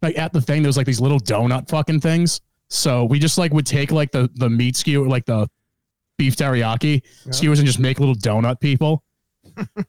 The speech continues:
Speaker 1: And then we'd fucking smash them and throw 'em at each other, and then we get kicked out. It was really fun.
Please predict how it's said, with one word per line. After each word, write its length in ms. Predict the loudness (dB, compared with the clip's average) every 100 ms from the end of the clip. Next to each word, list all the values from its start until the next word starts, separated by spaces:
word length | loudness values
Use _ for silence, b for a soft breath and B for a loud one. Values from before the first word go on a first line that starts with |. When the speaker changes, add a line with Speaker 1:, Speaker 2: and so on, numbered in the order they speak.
| -4
Speaker 1:
And 120 | 0 2
then 140 | 2
we'd 160 | 0 0
fucking 280 | 0 0 0
smash 380 | 0 0 0
them 100 | 0
and 100 | -2
throw 180 | 0 -2
'em 100 | 0
at 80 | -2
each 100 | 0
other, 140 | 0 0
and 80 |
then 100 | 0
we 60 | 0
get 160 | -2 -2
kicked 240 | -4 -2
out. 180 | -2 0
It 40 |
was 120 | 0
really 280 | 2 2 2
fun. 280 | 0 -2